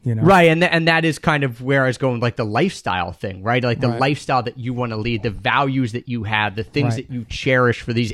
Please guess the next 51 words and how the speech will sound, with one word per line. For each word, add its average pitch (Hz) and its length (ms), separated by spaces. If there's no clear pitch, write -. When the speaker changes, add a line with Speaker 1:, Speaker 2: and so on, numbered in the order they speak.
Speaker 2:
eighty-five 123 600
years 117 260
on 110 160
earth 110 180
that 113 140
you're 110 120
gonna 104 220
have, 107 420
right? 135 300
And 190 140
so 170 320
the, 147 320
the 135 140
challenge 170 600
and 143 120
the 143 60
Lifestyle 135 400
Launch 120 240
Academy, 110 400
the 107 160
reason 117 600
we 113 340
do 139 220
them 113 320
is 120 200
to - 140
say, 104 460
"Hey, 101 380
everyone 151 560
needs 131 280
to 120 120
start." - 520
If - 160
you've 131 140
had 135 180
these 127 120
ideas 117 380
rattling 113 440
around 110 180
your 104 80
head 110 260
and 110 140
you've 107 120
said, 113 120
"I 98 80
wanted 107 300
to 117 80
start 113 260
a 101 40
side 101 280
hustle 101 360